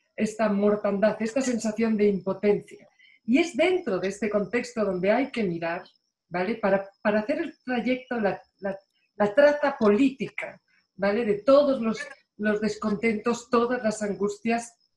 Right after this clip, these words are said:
todos los, los estados de resistencia que tenemos y en los que el coronavirus hace emergencia, ¿no? O sea, la, la cuestión es utilizar esto como eso,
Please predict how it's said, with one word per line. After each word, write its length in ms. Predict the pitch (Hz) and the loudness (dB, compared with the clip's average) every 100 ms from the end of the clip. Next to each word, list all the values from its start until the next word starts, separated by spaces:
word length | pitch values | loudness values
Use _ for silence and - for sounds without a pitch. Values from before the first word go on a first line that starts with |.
| _ _ _ - | _ _ _ -4
todos 340 | 190 202 196 | -2 0 0
los, 380 | 185 185 - _ | -2 -8 -16 _
los 380 | 160 180 180 - | -8 -8 -8 -12
estados 420 | 190 - 202 220 | -12 -4 -2 0
de 80 | 185 | -2
resistencia 840 | 185 - 180 - 214 202 - 226 - _ _ _ _ _ | -4 -8 -12 -6 -6 -4 -6 -8 -10 _ _ _ _ _
que 100 | 247 | 0
tenemos 640 | 269 269 247 247 277 - _ _ _ | 2 2 2 2 -2 -4 _ _ _
y 160 | 247 269 | 0 2
en 120 | 254 | 4
los 180 | 240 - | 2 0
que 100 | 240 | -4
el 100 | 214 | -2
coronavirus 760 | 202 202 185 185 214 240 277 165 | -2 -2 -2 0 0 -2 -6 -8
hace 240 | 156 175 | -8 -8
emergencia, 640 | 151 143 220 226 - - _ _ | -8 -12 -8 -8 -10 -20 _ _
¿no? 80 | _ | _
O 460 | _ _ _ _ | _ _ _ _
sea, 140 | - 185 | -2 0
la, 240 | 190 190 | 0 -2
la 160 | 185 202 | -4 -2
cuestión 280 | 208 277 294 | -2 -2 -4
es 80 | |
utilizar 420 | 269 247 220 254 240 | -2 0 0 0 0
esto 260 | 240 254 | 0 -4
como 260 | 240 202 202 | -2 0 0
eso, 260 | 196 170 | -2 -8